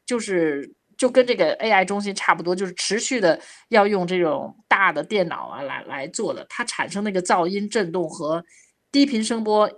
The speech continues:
已经真的是构成一个私人的滋扰了。然后那个居民生活发生什么呢？然后有一个人说：“我们以前每天都坐在门栏上看日落，但现在呢，我和家人再也没有这样放松了，因为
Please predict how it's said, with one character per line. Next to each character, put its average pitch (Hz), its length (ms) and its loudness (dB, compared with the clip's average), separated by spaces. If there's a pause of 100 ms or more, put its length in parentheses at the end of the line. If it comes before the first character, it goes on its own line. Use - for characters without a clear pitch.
(100)
已 190 240 -4
经 220 240 -6
真 277 160 4
的 254 140 0
是 202 280 -2
构 196 300 4
成 170 280 -6
一 190 100 -6
个 185 180 2
私 233 240 -2
人 214 140 -2
的 208 80 -2
滋 254 220 -6
扰 220 100 4 (100)
了。 - 140 -6 (360)
然 247 120 4
后 294 80 6
那 285 120 2
个 240 80 4
居 269 200 0
民 233 160 0
生 277 260 2
活 190 280 4
发 226 180 -2
生 233 140 -4
什 202 160 -2
么 175 60 -2
呢？ 208 180 0 (460)
然 220 120 2
后 254 120 6
有 185 120 6
一 180 80 4
个 220 80 4
人 214 100 2
说 214 340 0 (280)
：“我 226 140 2
们 269 160 6
以 240 80 0
前 202 240 0
每 180 160 0
天 214 180 -2
都 233 140 0
坐 233 160 0
在 208 140 2
门 185 160 -2
栏 196 120 2
上 202 160 -4
看 190 260 -4
日 175 100 -4
落， 185 320 -2 (340)
但 302 140 6
现 294 200 4
在 277 200 4
呢， 202 200 -2 (220)
我 208 240 4
和 202 160 -4
家 254 220 2
人 220 180 -6
再 320 160 6
也 240 60 4
没 196 100 -2
有 202 140 2
这 196 60 -10 (440)
样 190 140 2
放 190 180 2
松 185 220 -4
了， 180 80 -2
因 226 100 -2
为 214 160 -2